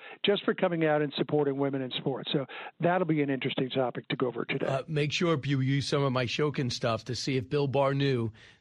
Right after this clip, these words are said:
Speaker 2: that Shokin claims that he was fired for one reason, and that was about to investigate Burisma, because that was when he was Attorney General. Uh, Bill Barr will make news with John Roberts today.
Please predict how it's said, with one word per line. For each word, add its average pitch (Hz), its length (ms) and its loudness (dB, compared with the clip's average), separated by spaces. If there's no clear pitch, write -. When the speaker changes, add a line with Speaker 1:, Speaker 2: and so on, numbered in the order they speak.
Speaker 2:
that 131 160 0
Shokin 147 480 0
claims 131 580 0
that 127 140 0
he 131 80 2
was 127 160 0
fired 139 360 4
for 127 160 2
one 135 220 2
reason, 117 480 2
and 139 120 0
that 135 160 4
was 135 200 2
about 135 440 2
to 143 100 0
investigate 127 560 0
Burisma, 120 560 0
because 113 320 -2
that 135 240 2
was 135 180 -2
when 120 120 0
he 185 220 2
was 135 180 2
Attorney 123 340 0
General. 123 500 2
Uh, 113 240 4
Bill 160 260 4
Barr 165 280 8
will 151 120 4
make 151 260 2
news 147 240 4
with 127 120 2
John 135 260 4
Roberts 131 400 4
today. 120 400 2